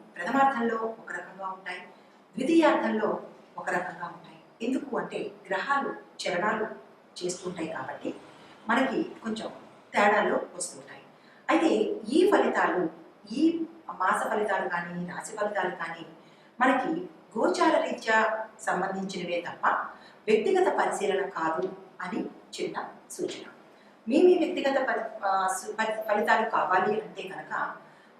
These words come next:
మీ డీటెయిల్స్‌తో మీ సంబంధిత పండితులను కలిసి వివరంగా తెలుసుకోవాల్సిందిగా కోరుతున్నాను. ఇప్పుడు తులారాశి చూద్దాం. తులారాశి చిత్తా నక్షత్రం మూడు నాలుగు పాదాలు, స్వాతి నక్షత్రం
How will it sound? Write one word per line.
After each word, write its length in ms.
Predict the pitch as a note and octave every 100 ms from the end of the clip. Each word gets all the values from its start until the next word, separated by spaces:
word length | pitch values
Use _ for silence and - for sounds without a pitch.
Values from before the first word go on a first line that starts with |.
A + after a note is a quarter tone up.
| -
మీ 200 | C4 F4+
డీటెయిల్స్‌తో 800 | C4 B3 A3 G#3 G3+ G3+ F#3+ - - - - - _ -
మీ 100 | G3
సంబంధిత 580 | G3 E3 E3+ F3+ F3+ G3
పండితులను 460 | - E3 F#3 F3 F#3
కలిసి 360 | F3 F3 - - - - - -
వివరంగా 540 | G3 G3+ G3 - - - - -
తెలుసుకోవాల్సిందిగా 640 | - - F3 E3 - -
కోరుతున్నాను. 920 | A3 - - - - C3 - - - A#3
ఇప్పుడు 500 | A#3 C4 G#3+ - - -
తులారాశి 600 | C4 B3+ - - A3+ -
చూద్దాం. 180 | - - - - - - - - - -
తులారాశి 540 | C#4+ E4 D4 A#3+ G#3+
చిత్తా 400 | - - G#3+ B3+
నక్షత్రం 520 | B3+ B3 - - - - - - - _ _ _ F3
మూడు 180 | G3+
నాలుగు 400 | A#3 A#3 A3 -
పాదాలు, 580 | - G3+ G3+ G3+ - - - - -
స్వాతి 360 | - G3 -
నక్షత్రం 540 | - - - - -